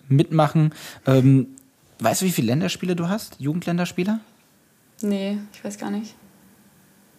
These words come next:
Speaker 1: Ich auch nicht. Also, wenn du jetzt erwartest, dass ich gut drauf vorbereitet
Speaker 2: <laughs> Ja, ich
Speaker 1: bin
Speaker 2: dachte,
Speaker 1: und, und
Speaker 2: ich dachte,
Speaker 1: das
Speaker 2: jetzt kommt eine
Speaker 1: raushau.
Speaker 2: Zahl.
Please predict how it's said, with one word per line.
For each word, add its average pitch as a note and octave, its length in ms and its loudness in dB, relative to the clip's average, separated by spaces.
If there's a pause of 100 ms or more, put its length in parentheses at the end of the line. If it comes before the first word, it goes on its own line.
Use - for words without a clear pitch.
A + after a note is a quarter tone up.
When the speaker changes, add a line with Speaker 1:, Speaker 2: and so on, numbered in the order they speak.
(340)
Speaker 1:
Ich G#2 120 0
auch G2+ 120 6
nicht. F#2 220 2 (360)
Also, G2 260 0 (400)
wenn C3+ 100 4
du B2+ 40 8
jetzt C3+ 100 8
erwartest, C3+ 340 8
dass C3 100 4
ich D3+ 160 8
gut - 200 6
drauf E3 140 6
vorbereitet F3 560 8
Speaker 2:
<laughs> - 0 -
Ja, F3+ 160 8
ich F#3 80 8
Speaker 1:
bin - 160 10
Speaker 2:
dachte, G3 140 8
Speaker 1:
und, F3+ 200 6 (440)
und A#3 120 6
Speaker 2:
ich C4+ 100 -4
dachte, A3+ 160 8
Speaker 1:
das A3 140 6
Speaker 2:
jetzt B3+ 160 8
kommt A3+ 200 8
eine C4+ 100 4
Speaker 1:
raushau. - 120 8
Speaker 2:
Zahl. A3 320 6